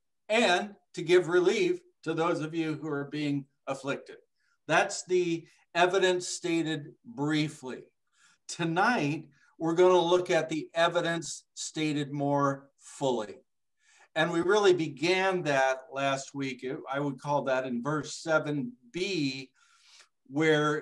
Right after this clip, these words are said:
in, where, where the scripture states,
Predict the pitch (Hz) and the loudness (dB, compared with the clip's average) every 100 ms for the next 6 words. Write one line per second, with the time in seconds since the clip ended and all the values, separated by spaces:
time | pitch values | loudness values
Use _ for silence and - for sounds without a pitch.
0 | - 139 147 - _ - 160 156 139 151 | -6 -8 -8 -10 _ -18 -6 -2 0 0
1 | 165 - _ _ _ _ _ - 143 147 | -4 -12 _ _ _ _ _ -8 -4 -2
2 | 131 - 185 175 165 143 - 175 170 156 | -4 -2 -2 -2 -6 -6 -6 -4 -2 -4
3 | - | -8